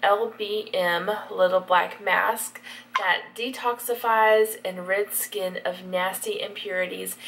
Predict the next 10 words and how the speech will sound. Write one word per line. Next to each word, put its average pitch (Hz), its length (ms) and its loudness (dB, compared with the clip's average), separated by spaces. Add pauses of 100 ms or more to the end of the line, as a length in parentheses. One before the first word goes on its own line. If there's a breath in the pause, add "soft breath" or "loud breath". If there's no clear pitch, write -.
(320 loud breath)
It - 140 2
is 208 180 0
ninety-six 254 1000 2
percent 202 920 2 (120)
all 196 320 4
natural 196 840 2 (400 loud breath)
and 185 160 0
it - 80 0
is 175 260 4
one 202 560 0